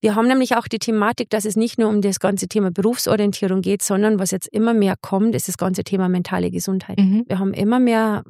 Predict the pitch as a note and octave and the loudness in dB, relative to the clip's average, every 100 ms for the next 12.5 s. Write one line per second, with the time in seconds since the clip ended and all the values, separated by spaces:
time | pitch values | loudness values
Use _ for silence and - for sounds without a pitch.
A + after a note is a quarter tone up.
0 | D#3+ - - F3 F#3+ A#3 G#3+ G3+ A3+ - | -16 -18 -6 -2 0 0 2 2 2 2
1 | G3 G3+ G3 G3+ - - - _ G3+ - | 0 -2 -2 -2 -6 -20 -20 _ -10 2
2 | D4 F#4+ E4 - E3 F3 - - F3+ - | 2 4 0 0 -2 -2 -2 -2 -2 0
3 | G3 A3+ - G3 G3 G#3+ G3+ G3 - B3 | 2 2 0 -2 0 0 0 0 0 2
4 | C#4+ - B3 A#3 - A3 G3+ F#3+ - _ | 0 0 -2 0 0 0 -2 -6 -8 _
5 | - C4+ - - D3+ E3+ B3 - F#3 E3 | -2 -2 -2 -6 -4 -2 -2 2 2 4
6 | E3+ F3 _ _ _ _ - G#3+ A3 A3+ | 0 -4 _ _ _ _ 0 2 0 0
7 | G#3 - C4 - G#3+ - G3+ G3+ G#3+ - | 0 0 0 0 -2 0 2 2 0 -6
8 | G3 G3+ G3+ G3 G3+ F#3 - - C4+ - | -2 -2 0 -2 -4 -4 0 2 2 0
9 | - A#3+ A#3 G#3+ - - - - A#3+ - | -4 -2 0 -2 -4 -6 -6 -4 -4 0
10 | A3+ A3 A3 A3 A3 - G#3+ - G#3 G#3 | 2 2 2 2 0 -2 -4 -2 0 0
11 | G3 A#3 A#3 G#3+ G3 - G3+ A#3 F#3 - | 0 0 2 0 -2 -4 -2 -2 -4 -6
12 | - - - F3 F3+ | -6 -6 -2 0 0